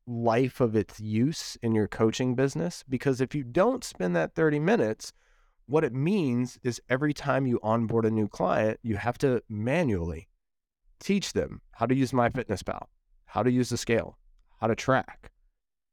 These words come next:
And so let's say that takes you thirty minutes. Every single time that you onboard a new client, you're, you're, there's an associated cost now. It's costing you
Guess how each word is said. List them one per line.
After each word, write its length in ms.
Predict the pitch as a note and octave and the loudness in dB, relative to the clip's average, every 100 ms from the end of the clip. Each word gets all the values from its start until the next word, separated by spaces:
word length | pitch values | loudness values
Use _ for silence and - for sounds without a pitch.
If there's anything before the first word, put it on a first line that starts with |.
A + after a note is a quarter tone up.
| _ - | _ -4
And 180 | A#2+ | -2
so 380 | - C3+ B2 A#2+ | 2 4 6 4
let's 160 | A2 A#2+ | 0 0
say 160 | D3+ C#3+ | 2 2
that 300 | B2 C#3 - | 2 0 0
takes 260 | C#3 C3+ | -2 -2
you 60 | C3 | -2
thirty 260 | C#3+ C#3+ | 0 0
minutes. 240 | C#3 D#3+ - _ _ _ _ _ _ _ _ _ _ _ - | 0 -4 -6 _ _ _ _ _ _ _ _ _ _ _ 2
Every 540 | A#2+ C3+ C3+ D#3 D3+ | 4 4 4 4 4
single 460 | C#3 D#3 D3 C3+ B2 | 2 0 2 2 2
time 640 | - F3+ B2+ G2+ A2+ C3 _ _ _ _ _ _ _ | 0 0 2 0 -2 -4 _ _ _ _ _ _ _
that 140 | A2+ G#2 | 0 2
you 180 | B2+ G#2+ | 2 4
onboard 460 | A2+ A2+ A2 A2 | 4 4 4 4
a 40 | A2 | 4
new 160 | A2 | 2
client, 580 | G#2 - E3+ A2 E2+ D#2+ - _ _ _ _ _ _ _ _ _ _ _ _ _ _ _ _ _ - | 0 2 4 2 0 -4 -10 _ _ _ _ _ _ _ _ _ _ _ _ _ _ _ _ _ -2
you're, 380 | A2+ A#2+ A2+ - | 2 4 4 2
you're, 500 | B2 A#2 A2+ G2+ E2 _ _ _ - | 2 4 6 4 0 _ _ _ -2
there's 180 | A#2 A2 | 0 2
an 80 | A#2+ | 0
associated 720 | G#2 C3+ A#2+ C3 A#2+ A2+ G#2 _ - | 0 0 2 2 2 0 -4 _ -18
cost 680 | - - D#2+ - - - | -6 0 0 -2 -10 -10
now. 360 | E2+ G1+ G1+ - - | -10 -10 -12 -16 -8
It's 180 | G#2+ - - | -8 -8 -18
costing 720 | - - D3 C3 - B2 G#2+ | -14 2 2 2 -2 0 0
you 260 | F2+ D#2+ | -2 -4